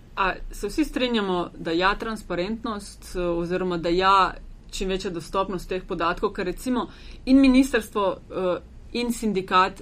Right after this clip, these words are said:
sta skočila v luft, grozita s tožbami, ne. Hkrati pa so to neki podatki, ki so jih oni imeli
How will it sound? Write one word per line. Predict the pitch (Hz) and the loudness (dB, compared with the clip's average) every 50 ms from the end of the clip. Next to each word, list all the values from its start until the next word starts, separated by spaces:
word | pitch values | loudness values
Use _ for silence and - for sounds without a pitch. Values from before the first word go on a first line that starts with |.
| - - | -18 -18
sta | - - - - 190 185 180 - - | -18 -12 -4 0 0 2 2 0 -2
skočila | - - - - 190 180 - - 190 180 175 | -8 -18 -14 -12 -10 -8 -6 -2 0 0 2
v | 170 | 2
luft, | 180 196 208 202 - - - 170 | 2 0 0 -2 -6 -14 -14 -10
grozita | 165 175 175 165 170 185 175 180 170 - - - - | -6 -4 -4 -4 -4 -6 -6 -4 -6 -6 -6 -10 -14
s | - - - - | -16 -16 -12 -8
tožbami, | - 185 170 175 196 220 226 277 285 269 247 185 | -4 -4 -2 -2 -2 -2 0 0 2 2 2 0
ne. | 185 196 214 - - - - - - - - | 0 -2 -4 -6 -12 -18 -20 -20 -20 -20 -20
Hkrati | - - - 247 254 269 262 311 | -8 0 4 6 6 6 4 2
pa | - 294 | 0 0
so | 277 - 254 | 0 -2 -2
to | - 277 | -2 0
neki | 269 262 262 - 269 | 0 0 0 -2 -4
podatki, | - 208 185 190 185 190 202 - - - | -4 -2 2 4 4 4 4 0 -6 -8
ki | - - - | -4 -4 -2
so | - 233 | -2 -2
jih | 226 - | -4 -2
oni | - 202 220 226 240 | -2 0 0 2 2
imeli | 220 202 190 190 185 185 190 233 277 | 0 0 2 2 2 2 2 2 0